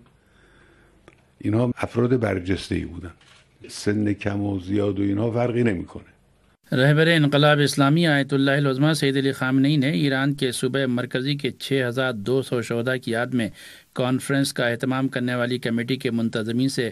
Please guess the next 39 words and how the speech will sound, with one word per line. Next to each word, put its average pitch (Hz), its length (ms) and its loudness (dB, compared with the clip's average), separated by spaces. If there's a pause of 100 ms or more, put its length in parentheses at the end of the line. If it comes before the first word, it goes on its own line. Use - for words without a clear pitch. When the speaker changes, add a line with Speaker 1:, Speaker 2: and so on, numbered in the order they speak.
(360)
Speaker 2:
خطاب 156 440 -2
کرتے 139 320 -2
ہوئے 123 140 -2
فرمایا 123 400 -2
کہ 143 200 -2 (540)
دفاع 135 300 0
مقدس 151 520 0
کے 151 100 -2
حقائق 147 420 -2
کو 120 200 -4
ہمیشہ 135 360 0
زندہ 120 280 -2
رکھنا 120 320 -2
ہوگا 131 240 -2 (340)
اور 131 120 -2
اس 120 120 -2
بات 139 280 0
کی 135 80 0
اجازت 123 480 0
نہیں 120 320 2
دی 131 140 -2
جانی 113 240 0
چاہیے 127 380 -2 (320)
کہ 123 160 0
ان 123 80 0
حقائق 117 420 -2
سے 113 180 -4
غفلت 110 400 -4
کی 110 140 -4
جائے 113 240 0 (360)
یا 113 160 -2
ان 113 140 0
کا 107 140 -2
کہیں 113 280 -4
سے 113 180 -4
کوئی 110 300 -4
انکار 113 380 -2
کرنے 113 380 -4
میں 104 120 -2